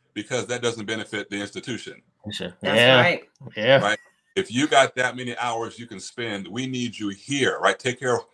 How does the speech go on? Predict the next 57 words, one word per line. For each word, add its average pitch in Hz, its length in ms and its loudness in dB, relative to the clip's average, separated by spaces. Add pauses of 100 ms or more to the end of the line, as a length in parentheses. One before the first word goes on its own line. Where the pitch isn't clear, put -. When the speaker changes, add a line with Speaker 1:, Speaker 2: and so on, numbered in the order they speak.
Speaker 1:
t-, - 120 -10
what 113 120 8
they 123 60 4
say, 123 200 0 (180)
take 139 220 -4
care 139 160 2
of 113 100 2
home 127 480 -2
first. - 420 -2
Speaker 2:
Take 104 100 0
care 113 180 6
of 113 40 4
home 139 280 6
Speaker 3:
Yep. 156 280 10
Speaker 2:
first. 156 60 -4
Yeah. 185 420 10 (260)
<laughs> - 260 -8
Speaker 1:
Take 123 180 -2
care 131 100 0
of 120 100 -2
home 139 360 -4 (140)
first. 131 180 0 (200)
See, 131 320 -6 (100)
that 139 200 4
right 135 220 2
there, 135 340 -4
that's 123 280 -2
not, 120 320 -4
that's 117 200 -4
not 117 200 -4
the 107 60 -14
scripture. 127 440 -6 (100)
He, 131 200 -6
he 135 100 2
said, 123 260 -2
"Go." 160 300 2 (720)
Speaker 2:
Yeah. 110 400 6 (600)
Speaker 3:
He 143 120 -10
sure - 160 -6
Speaker 1:
As 143 220 4
Speaker 3:
did. 190 260 -4 (500)
Speaker 1:
"Go 139 140 -2
make 131 160 -4
disciples. 107 380 -4
I'm 101 140 -2
sending 139 340 -6
you, 113 80 -4
I'm 104 120 -4
sending 131 260 -8
you." 92 80 -8
There's 147 280 -2
no 151 140 0
"take 117 320 -8
care 113 120 -2
of 98 80 -4
home 113 180 -4
first." 123 400 -4